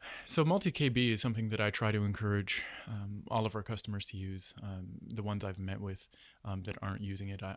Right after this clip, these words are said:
I, I try to highlight the benefits of it. Um, it's been really important to our success, uh, internally. Um, the way we've implemented it is, um, we have one that's for program management, we have one that's for customer support,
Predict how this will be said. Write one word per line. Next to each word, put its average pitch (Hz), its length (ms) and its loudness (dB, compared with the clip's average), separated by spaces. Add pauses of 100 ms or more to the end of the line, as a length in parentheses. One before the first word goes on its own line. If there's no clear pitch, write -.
I, - 60 -4 (160)
I - 60 -10
try 101 180 -4
to 98 80 -4
highlight 98 340 -2
the - 60 -10
benefits 98 420 -6
of 98 140 -4
it. 104 80 -4 (140)
Um, 98 320 -4
it's - 160 -2
been 98 260 -2
really 101 320 0
important 98 380 -2
to - 200 -6
our 104 180 0
success, - 540 -2 (460)
uh, 95 240 -6 (160)
internally. 110 580 4 (720)
Um, 104 280 0
the 113 140 -2
way 123 160 6
we've 113 300 6
implemented 101 600 2
it 101 200 -4
is, 98 480 0
um, 95 360 -2
we 107 140 0
have 98 400 0
one 107 560 4 (180)
that's 98 420 -4 (120)
for 95 380 2
program 104 520 2
management, 95 600 2 (300)
we 104 80 2
have 92 240 2
one 98 340 4
that's - 280 -2
for 95 500 0
customer 104 380 -4
support, - 520 -4